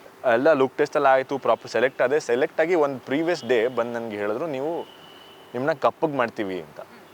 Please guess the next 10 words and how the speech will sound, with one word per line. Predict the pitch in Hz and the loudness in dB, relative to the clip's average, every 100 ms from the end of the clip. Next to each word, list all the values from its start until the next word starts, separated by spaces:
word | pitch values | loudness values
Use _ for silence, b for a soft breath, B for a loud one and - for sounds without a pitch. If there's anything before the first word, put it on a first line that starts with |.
| - - - - | -20 -20 -20 -20
ಆವಾಗ | - 113 135 143 147 131 107 | -16 -12 -8 -4 0 2 0
I | 147 | 0
was | 156 143 98 - - - - 110 | 0 -2 -4 -14 -20 -20 -14 -12
destroyed. | - - 120 170 117 | -10 0 2 2 0
I'm | 117 | -4
like, | 123 110 - B B - | -6 -6 -12 B B -12
ಇಷ್ಟು | 123 143 | -10 -8
ಜನ | 131 160 | -4 -2
ನೋಡ್ತಾರಂದ್ರೆ | 165 156 170 156 156 | 0 -2 -2 -2 -2
ನನ್ | 151 143 127 | -2 -4 -8